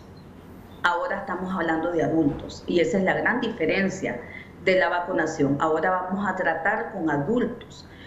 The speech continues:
pero los adultos son más vulnerables que los niños, mueren mucho más, se complican mucho más que los niños.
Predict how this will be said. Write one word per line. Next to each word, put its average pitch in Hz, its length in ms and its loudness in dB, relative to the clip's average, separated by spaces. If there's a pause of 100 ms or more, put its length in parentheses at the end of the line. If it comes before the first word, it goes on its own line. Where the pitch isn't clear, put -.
(120)
pero 185 240 4
los 160 120 2
adultos 185 600 2
son 160 240 2
más 196 260 -2
vulnerables 175 1040 2 (300)
que - 180 4
los 156 180 2
niños, 170 600 2 (240)
mueren 208 880 4 (320)
mucho 165 320 2
más, 160 360 2
se 190 100 -4
complican 170 500 2
mucho 180 300 2
más 165 480 2 (260)
que 190 140 4
los 160 280 0
niños. 165 640 4